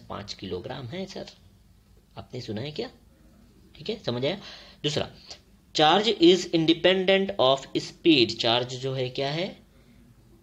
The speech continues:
इंडिपेंडेंट होता है स्पीड के, जबकि मास स्पीड पे डिपेंड करता है।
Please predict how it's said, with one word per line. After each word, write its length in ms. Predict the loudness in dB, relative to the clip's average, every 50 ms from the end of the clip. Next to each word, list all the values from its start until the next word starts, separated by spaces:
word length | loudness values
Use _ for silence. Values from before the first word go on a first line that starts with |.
| _ _ _ -8 -8
इंडिपेंडेंट 800 | -6 -2 -2 -4 -2 -2 -2 -2 -2 -2 -4 -4 -4 -4 -6 -8
होता 240 | -8 -8 -6 -6 -6
है 220 | -6 -6 -6 -8 -8 -12
स्पीड 560 | -14 -14 -14 -8 -4 0 0 2 0 0 -4
के, 140 | -4 -4 -4 -2
जबकि 340 | -4 -4 -6 -6 -8 -8 -8
मास 400 | -6 -4 -4 -2 -2 -4 -4 -6 -12 -16 -18 -20 _ -18 -16
स्पीड 520 | -16 -16 -16 _ -12 -10 -8 -8 -8 -8 -10 -10 -6
पे 180 | -4 -4 -4
डिपेंड 480 | -4 -6 -8 -8 -8 -6 -6 -6 -8 -10 -12
करता 340 | -14 -16 -14 -10 -8 -6 -4
है। 200 | -2 0 2